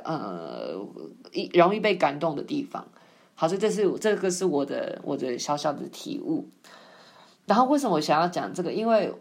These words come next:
我在看 YouTube 的时候，我已经忘记我在看哪一个 YouTube 影片了。好，我刚刚去找，我，我看到，就是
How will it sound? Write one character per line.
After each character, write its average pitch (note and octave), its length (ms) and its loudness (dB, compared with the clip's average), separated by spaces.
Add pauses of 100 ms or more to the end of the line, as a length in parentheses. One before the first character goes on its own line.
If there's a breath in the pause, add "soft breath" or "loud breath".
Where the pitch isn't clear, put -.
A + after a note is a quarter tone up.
(160)
我 D#3 240 2
在 F#3 300 4
看 F3 500 0 (960 soft breath)
YouTube F#3+ 480 2
的 G#2+ 160 -6
时 - 200 -4
候， D#3 160 4
我 F3+ 120 6
已 F#3 40 6
经 F3 220 0
忘 E3 300 6
记 D3 400 -4 (160)
我 C#3 340 -2
在 D3 420 2 (240)
看 D#3+ 240 -2
哪 C3 160 -4
一 C#3+ 40 -4
个 C#3 140 -2
YouTube D3 440 -2
影 - 240 -12
片 - 240 -4
了。 - 160 -14 (1700 soft breath)
好， F#3 200 10
我 - 420 4
刚 F#3+ 100 2
刚 G3+ 80 2
去 A3 100 -2
找， C#3 260 6
我， G#2+ 180 0
我 D3+ 160 2
看 D3+ 260 0
到， D#3+ 140 6
就 F#3 100 -2
是 F3+ 600 2